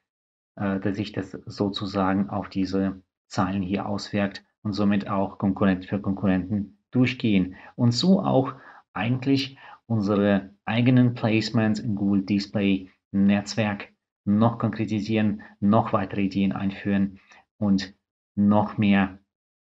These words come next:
aus dem bezahlten Traffic so, das war's für heute. Das waren die sieben einfachen Tipps. Sorry für das ein bisschen langes Video. Ich hab versucht, das in zehn Minuten zu machen. Das hat wie immer nicht geklappt, aber ich höre mich beim nächsten Mal auf jeden Fall bemühen.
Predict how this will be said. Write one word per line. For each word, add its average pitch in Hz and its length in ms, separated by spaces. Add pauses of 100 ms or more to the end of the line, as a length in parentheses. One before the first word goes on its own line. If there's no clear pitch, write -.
(400)
aus 131 220
dem 135 140
bezahlten 104 520
Traffic 95 340 (800)
so, 202 200
das 104 400
war's 170 260
für 147 180
heute. 147 280
Das 113 180
waren 110 200
die 110 120
sieben 127 320
einfachen 120 320
Tipps. 156 300
Sorry 156 240
für 151 100
das 123 320 (200)
ein 95 200
bisschen 110 460
langes 104 400
Video. 123 260
Ich 117 160
hab - 260
versucht, 107 380
das 110 160
in 104 240
zehn 127 380 (420)
Minuten 165 480
zu 151 160
machen. 131 320
Das 110 240
hat 117 160
wie 123 100
immer 107 140
nicht 101 200
geklappt, 139 380
aber 107 140
ich 101 100
höre 110 80
mich 98 200
beim 92 160
nächsten 117 280
Mal 101 140
auf 92 120
jeden 117 200
Fall 107 160
bemühen. 135 480